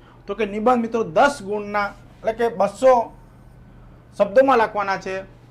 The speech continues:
અને દસ ગુણ. એટલે હું એવું માનું છું કે લગભગ તમારે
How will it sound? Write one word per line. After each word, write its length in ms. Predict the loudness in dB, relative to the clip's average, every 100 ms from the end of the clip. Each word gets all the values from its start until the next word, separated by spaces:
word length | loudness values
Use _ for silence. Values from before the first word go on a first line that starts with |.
| -20 -20 -20 -20 -18 -8
અને 160 | -6
દસ 300 | 2 2 2
ગુણ. 200 | -2 -8 -10 -10
એટલે 280 | -2 4 4
હું 320 | 4 -2 0
એવું 180 | 2 4
માનું 200 | 2 0
છું 160 | -2 -2
કે 240 | 0 2
લગભગ 480 | 2 0 4 4 4 -8 -6
તમારે 400 | 2 4 6 4